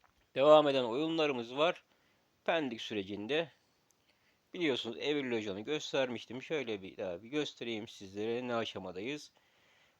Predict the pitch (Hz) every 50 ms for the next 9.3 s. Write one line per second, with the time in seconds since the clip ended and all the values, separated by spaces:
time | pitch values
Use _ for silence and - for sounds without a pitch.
0 | _ - - 175 170 160 156 139 135 123 113 104 107 104 - - 107 113 135 147
1 | - - 175 165 156 147 127 117 110 104 101 101 131 131 151 160 - - 170 165
2 | 156 156 151 151 151 - - 165 147 131 - - - 110 98 104 131 165 - _
3 | - - _ _ _ _ _ - - - - _ _ _ _ _ _ _ _ _
4 | - - 165 180 190 185 175 160 147 135 123 123 123 120 110 117 110 110 110 107
5 | 104 113 127 156 175 175 147 - _ _ _ _ _ _ _ _ _ - 196 190
6 | - 139 123 113 117 143 151 - - 165 139 - - 113 107 107 - - 156 143
7 | 127 123 143 - - - - - - - _ _ _ _ _ _ _ _ _ _
8 | _ - 165 139 127 135 127 127 123 117 - - - 104 101 - - 92 92 120
9 | 139 147 147 - -